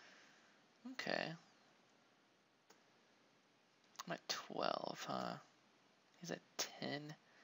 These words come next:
Swing. Block here. Block there. Fellas does not help me out here. I've got six mana.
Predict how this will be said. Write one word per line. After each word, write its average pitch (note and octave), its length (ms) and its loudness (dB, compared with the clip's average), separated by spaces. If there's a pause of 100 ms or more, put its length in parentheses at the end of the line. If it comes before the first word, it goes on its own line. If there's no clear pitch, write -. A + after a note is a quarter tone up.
(760)
Swing. D3+ 720 8 (1400)
Block C#3 260 2
here. D#3 680 8 (320)
Block C#3+ 260 -2 (100)
there. C#3+ 640 12 (2250)
Fellas E3 420 12
does C3 220 10
not C#3+ 320 12
help C#3+ 360 6
me A#2+ 220 2
out G2 300 8 (340)
here. - 480 4 (4000)
I've E2+ 140 -4
got - 180 0
six - 500 6
mana. F3+ 680 4